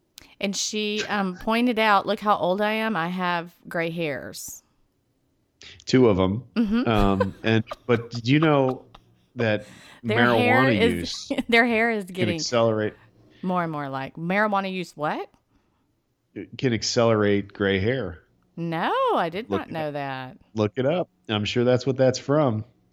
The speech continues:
Speaker 2: She's just hitting the bong.
Speaker 1: I did not know that, uh, marijuana makes you prematurely gray.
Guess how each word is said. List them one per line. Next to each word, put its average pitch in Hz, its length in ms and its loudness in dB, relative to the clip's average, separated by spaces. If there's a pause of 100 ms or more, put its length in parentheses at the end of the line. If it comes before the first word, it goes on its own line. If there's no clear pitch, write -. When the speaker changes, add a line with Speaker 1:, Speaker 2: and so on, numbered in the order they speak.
(220)
Speaker 2:
She's 107 240 -2
just 101 160 -2
hitting 117 260 0
the 117 80 2
bong. 113 560 4
Speaker 1:
I 185 100 0
did 190 140 -4
not 220 200 0
know 190 300 2
that, 170 560 0 (140)
uh, 175 200 -2
marijuana 160 600 -2
makes 156 340 -4
you 165 80 -4
prematurely 175 540 -2
gray. 226 420 0